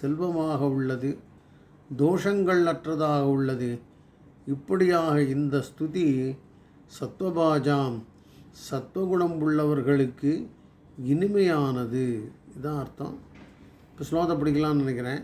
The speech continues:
அனவதிம் அதிகிருத்திய ஸ்ரீனிவாச அனுகம்பாம் அவிதித விஷயத்வாத் விஸ்வம் அவ்ரீடயந்தி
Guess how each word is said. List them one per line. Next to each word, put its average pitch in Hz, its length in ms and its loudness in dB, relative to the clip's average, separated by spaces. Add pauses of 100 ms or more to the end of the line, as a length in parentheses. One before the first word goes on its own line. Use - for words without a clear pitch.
(120)
அனவதிம் 156 720 0 (680)
அதிகிருத்திய 147 800 0 (800)
ஸ்ரீனிவாச 151 1200 -2
அனுகம்பாம் 151 1080 -4 (1400)
அவிதித 151 680 2 (1160)
விஷயத்வாத் 151 1160 0
விஸ்வம் 139 600 -4 (720)
அவ்ரீடயந்தி 156 1400 2